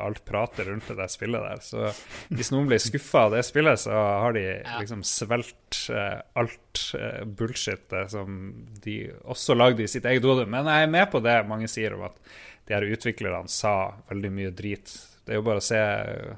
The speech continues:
Speaker 1: se han der, eh, Sterling sin video, for eksempel. Han
Speaker 2: Jeg synes det, jeg synes det virker som folk har liksom kjøpt sitt første spill ever for å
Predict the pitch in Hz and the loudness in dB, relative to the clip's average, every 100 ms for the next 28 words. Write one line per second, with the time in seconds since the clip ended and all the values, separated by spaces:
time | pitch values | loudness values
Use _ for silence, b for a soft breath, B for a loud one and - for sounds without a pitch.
0 | - - 110 101 92 95 98 - - 113 | -14 -8 -6 -6 -8 -8 -6 -4 0 2
1 | 113 95 101 - 110 107 101 107 95 - | 2 -4 -10 -12 -12 -10 -10 -10 -14 -18
2 | - - - - - - - 139 - b | -18 -16 -16 -14 -14 -14 -16 -18 -20 b
3 | b b - - 202 254 220 135 78 - | b b -16 -8 -4 0 0 -2 -10 -12
4 | 139 202 262 247 226 214 208 208 - 180 | -8 -6 0 0 0 -2 0 0 4 2
5 | 160 170 - - - 165 - 143 135 - | 2 -2 -4 -6 -4 -8 -4 -6 -6 -8
6 | 160 - 156 202 - - 175 226 165 123 | -10 -4 -4 -4 -8 -4 -4 -2 -4 -4
7 | - 135 131 127 131 | -4 -2 -2 -4 -10